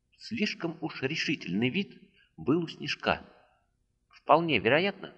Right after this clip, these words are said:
что если бы негр стал удирать от неё, а не плыл ей навстречу,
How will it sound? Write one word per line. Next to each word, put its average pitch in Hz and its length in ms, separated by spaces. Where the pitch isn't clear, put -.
что - 240
если - 280
бы 160 140
негр 170 360
стал 156 320
удирать 185 420
от - 100
неё, 85 280
а 110 80
не 156 140
плыл 156 320
ей 123 200
навстречу, - 560